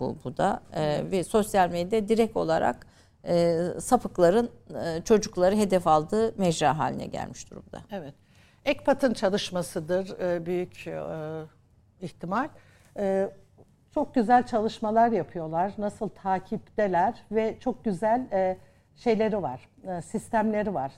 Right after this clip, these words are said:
Speaker 2: Değişik
Speaker 1: Hı hı.
Speaker 2: organizasyonlar aracılığıyla akademisyenler ve devlet birlikte çalışıyor İngiltere'de. Amerika'da da aynı şekilde. Bu dernekler, kurulmuş dernekler, mesela bir fosi vardır çok meşhur, Family Online Safety Institute diye.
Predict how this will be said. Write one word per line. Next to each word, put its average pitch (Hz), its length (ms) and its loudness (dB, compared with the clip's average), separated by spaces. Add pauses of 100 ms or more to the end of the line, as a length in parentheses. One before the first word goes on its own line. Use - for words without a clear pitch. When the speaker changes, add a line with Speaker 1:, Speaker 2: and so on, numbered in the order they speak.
Speaker 2:
Değişik 185 360 0
Speaker 1:
Hı - 40 -4
hı. 180 40 2
Speaker 2:
organizasyonlar 185 880 -2
aracılığıyla 151 580 -6
akademisyenler 214 1000 -2
ve 190 160 -2
devlet 190 380 -2
birlikte 165 360 -4
çalışıyor 147 640 -8 (180)
İngiltere'de. 165 800 -6 (480)
Amerika'da 220 520 0
da 170 80 0
aynı 160 220 0
şekilde. 170 640 -8 (440)
Bu 220 380 4
dernekler, 214 640 2
kurulmuş 208 480 -2
dernekler, 202 500 -2
mesela 202 520 0
bir 214 140 0
fosi 233 460 -2
vardır 147 300 -4
çok - 260 -12
meşhur, 165 260 -6
Family 190 420 -2
Online 185 400 -2
Safety 180 540 -6
Institute 151 600 -12
diye. 202 260 -4